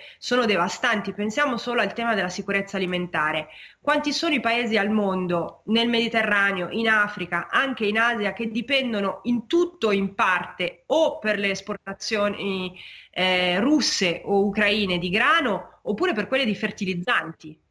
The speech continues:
Sono tanti e i-, l-, l'instabilità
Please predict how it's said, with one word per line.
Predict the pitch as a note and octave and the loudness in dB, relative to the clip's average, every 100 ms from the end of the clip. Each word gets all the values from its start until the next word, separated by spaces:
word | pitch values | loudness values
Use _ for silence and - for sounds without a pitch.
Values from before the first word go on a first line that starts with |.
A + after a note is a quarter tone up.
| _ _ _ _ _ | _ _ _ _ _
Sono | - E4+ A#3 | -4 0 2
tanti | C#4+ B3+ F3 E3+ F3+ - | 2 2 0 -6 -10 -10
e | - - - _ | -4 -4 -4 _
i-, | _ G#3 G3+ G3 G3 D#3+ D3 E2 | _ -6 -4 -4 -6 -10 -14 -10
l-, | G#3 G#2 G3+ - B1+ _ G#3 | -6 -2 -2 -6 -16 _ 0
l'instabilità | B3+ D4 - D4 B3 C4+ A#3+ C#4+ G#3+ D#3 - | 2 2 0 0 0 0 0 0 2 -2 -8